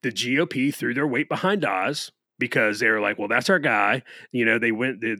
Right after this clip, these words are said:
the distinguished gentleman, the name you know, you know, he's got name recognition. Let's just go with him because he's got instant name recognition. And Oz was a terrible candidate. And couple that with the fact that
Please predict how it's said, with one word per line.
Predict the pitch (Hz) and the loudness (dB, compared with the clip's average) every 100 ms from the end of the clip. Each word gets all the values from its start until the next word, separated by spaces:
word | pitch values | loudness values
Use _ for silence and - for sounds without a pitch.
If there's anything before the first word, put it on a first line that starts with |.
| 95 | -4
the | 120 | -2
distinguished | 95 135 143 143 | -2 0 0 0
gentleman, | 117 113 107 120 | 0 -2 0 -2
the | 117 | -2
name | 101 110 131 | 0 0 2
you | 139 | 2
know, | 131 98 110 127 _ - | 2 2 0 -4 _ -4
you | 113 110 | 0 2
know, | |
he's | 135 117 | 0 0
got | 143 | 0
name | 120 139 151 | 2 2 2
recognition. | 101 - 95 92 92 - _ - - _ - | 0 -4 -6 -6 -8 -12 _ -20 -20 _ -4
Let's | 113 - | -2 0
just | 139 - | -2 0
go | 131 | 2
with | 131 120 | 2 2
him | 151 117 | 2 0
because | 98 - 107 | -2 -6 -6
he's | 107 98 | -6 -2
got | 104 101 | -2 0
instant | 113 131 - 143 | -2 -4 -4 -4
name | 127 139 131 | 0 2 2
recognition. | 101 - 95 92 - 90 92 _ _ _ _ _ _ _ - | -2 -4 -6 -6 -6 -10 -12 _ _ _ _ _ _ _ -2
And | 107 101 101 101 98 95 - _ _ _ _ 127 | 0 2 2 0 -4 -10 -16 _ _ _ _ -6
Oz | 104 104 120 | -2 -2 -2
was | 120 | -6
a | 131 | -2
terrible | 139 123 143 | -2 -2 -2
candidate. | 170 196 110 - _ _ _ _ _ - | -2 -2 -4 -10 _ _ _ _ _ -2
And | 123 110 107 107 - - - _ _ _ _ _ _ | 2 2 0 -4 -18 -20 -20 _ _ _ _ _ _
couple | - 131 180 | -2 2 2
that | 135 107 139 - | 4 4 2 0
with | 165 127 202 | -6 -2 -2
the | 202 | -2
fact | - 131 127 123 | -2 2 2 2
that | - 104 98 101 | 0 0 0 -4